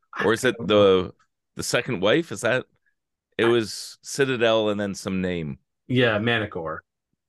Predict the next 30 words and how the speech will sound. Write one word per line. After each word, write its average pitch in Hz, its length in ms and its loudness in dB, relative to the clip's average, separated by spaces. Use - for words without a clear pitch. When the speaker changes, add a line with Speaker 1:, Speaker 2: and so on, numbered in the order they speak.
Speaker 1:
Um, 90 340 -6
but 92 160 -8
they, 101 160 -4
yeah, 101 240 0
it's 107 100 -6
just, 143 160 -4
Speaker 2:
Oh. 143 60 0
Speaker 1:
I, 135 160 -2
I, 120 60 -6
I, - 220 -4
I 117 60 -6
get, 120 280 -8
I 120 80 -6
can't, 135 380 -4
yeah, 127 360 2
I, 143 420 2
I 135 100 -2
really 117 880 2
was 98 840 -6
disappointed 92 800 -6
by 85 520 -6
this 101 240 -10
one. 90 280 -12
Like, 98 180 -10
by, 98 340 -4
I, 107 180 -2
I - 80 -4
thought, 147 360 0
you 143 160 -4
know, 120 240 0